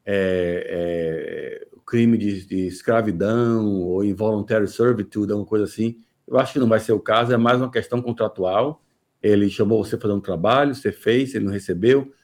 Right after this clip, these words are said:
Você tem que fazer aí realmente é mandar uma, uma ação na, no Pequenas Causas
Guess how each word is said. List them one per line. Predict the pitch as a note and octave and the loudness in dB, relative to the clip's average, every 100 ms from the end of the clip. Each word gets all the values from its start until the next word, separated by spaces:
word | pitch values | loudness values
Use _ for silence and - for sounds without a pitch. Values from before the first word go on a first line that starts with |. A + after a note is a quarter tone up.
| _ | _
Você | _ | _
tem | F#3 | 0
que | F3+ | 2
fazer | E3 C3 C#3 | 2 4 4
aí | C3+ | 6
realmente | C#3 A#2 C3 C3+ | 4 4 2 2
é | B2+ B2+ B2+ _ _ _ | 2 2 -4 _ _ _
mandar | A2 G#2 A2+ | -2 2 4
uma, | C#3 B2+ - | 4 0 -4
uma | A#2+ G#2 | -4 -4
ação | - A#2+ | -2 0
na, | A#2 A2 - | 0 -2 -10
no | - A2+ | -6 -6
Pequenas | A2+ G#2+ G2 | -4 -4 -6
Causas | - G2+ C3 C#3+ D#3 - | -2 0 2 0 -8 -12